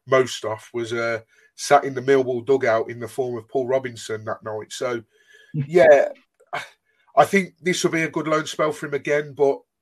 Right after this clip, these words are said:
Speaker 1: do I see him coming back? We obviously, with the signings that, you know, we've just talked about hopefully making with,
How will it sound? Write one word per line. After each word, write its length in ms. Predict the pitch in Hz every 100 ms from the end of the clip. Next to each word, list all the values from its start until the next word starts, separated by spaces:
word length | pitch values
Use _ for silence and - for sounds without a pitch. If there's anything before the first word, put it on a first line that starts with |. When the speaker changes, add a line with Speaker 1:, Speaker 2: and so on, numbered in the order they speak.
| _
Speaker 1:
do 180 | 151 151
I 60 | 139
see 240 | - 151
him 100 | 143
coming 300 | - 147 139
back? 180 | 147 156 - _ _ _ _
We 280 | 139 160 160
obviously, 560 | 139 139 147 139 139
with 140 | 139 135
the 60 |
signings 520 | 131 156 151 143 135
that, 180 | 135 131 123
you 100 | 131
know, 120 | 120
we've 180 | 123 120
just 200 | 135 -
talked 240 | 143 127
about 220 | 131 120
hopefully 380 | 120 131 - 123
making 500 | 131 131 - 120 120
with, 240 | 123 113